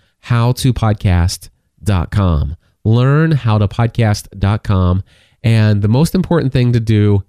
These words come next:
if, if, especially when it comes to just this topic, watch all of v-, video number one, which is part one. It says an overview of podcasting.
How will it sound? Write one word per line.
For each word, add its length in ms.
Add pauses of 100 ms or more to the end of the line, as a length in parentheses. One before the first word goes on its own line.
if, 280
if, 180
especially 440
when 120
it 80
comes 200
to 80
just 320
this 220
topic, 520 (400)
watch 500 (140)
all 520 (280)
of 320 (140)
v-, 320 (180)
video 440
number 280
one, 360
which 200
is 100
part 260
one. 160
It 80
says 200
an 100
overview 560
of 140
podcasting. 760